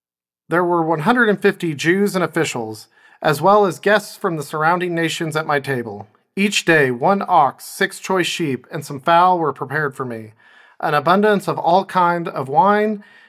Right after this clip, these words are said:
was provided every ten days. But I didn't demand the food allotted to the governor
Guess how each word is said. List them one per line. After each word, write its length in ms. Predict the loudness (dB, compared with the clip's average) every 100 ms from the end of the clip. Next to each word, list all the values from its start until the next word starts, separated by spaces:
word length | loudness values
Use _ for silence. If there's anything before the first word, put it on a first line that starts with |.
| _ _ -4
was 160 | -4
provided 560 | -2 2 4 4 0 -4
every 400 | -2 -2 -2 -4
ten 320 | -6 -4 -2
days. 580 | 0 0 -2 -8 -18 -20 _ _ _ _
But 140 | -2
I 240 | 2 2 2
didn't 320 | -2 -4 -4
demand 480 | -4 0 2 2 0
the 180 | -2 0
food 340 | 2 2 2
allotted 480 | 2 4 4 2 -2
to 80 | -6
the 60 |
governor 540 | 0 2 2 2 0